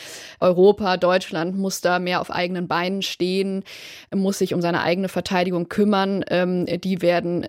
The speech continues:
sicher so oder so lauter werden und dann muss man vielleicht auch noch mal schauen, ob man sich mit Frankreich wieder, ähm, besser versteht, je nachdem, wie es dort jetzt weitergeht. Aber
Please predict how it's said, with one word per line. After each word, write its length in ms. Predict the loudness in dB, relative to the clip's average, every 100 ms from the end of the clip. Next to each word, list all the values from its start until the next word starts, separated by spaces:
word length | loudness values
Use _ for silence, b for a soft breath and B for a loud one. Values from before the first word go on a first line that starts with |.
| -8
sicher 600 | -2 0 2 2 2 -2 -6
so 200 | -2 0
oder 200 | 2 0
so 120 | 0
lauter 460 | 2 2 2 -2
werden 360 | 0 0 0 -2
und 440 | -2 -4 -8 -6
dann 120 | -4 -2
muss 180 | -4
man 100 | -6
vielleicht 220 | -4 -4 -4
auch 200 | -6 -4
noch 140 | -2
mal 140 | 0 0
schauen, 400 | 2 2 0 -2
ob 80 |
man 140 | -2 -2
sich 180 | -4 -4
mit 100 | 0
Frankreich 480 | 0 2 0 0
wieder, 300 | 0 2 2
ähm, 160 | -2 0
besser 260 | 0 0 2
versteht, 440 | 0 4 2 4
je 80 | 0
nachdem, 580 | 0 0 0 2 0 -2
wie 60 |
es 140 | -4 0
dort 260 | 0 0
jetzt 200 | -4 -2
weitergeht. 640 | -2 0 -2 0 0 0 -2
Aber 220 | -2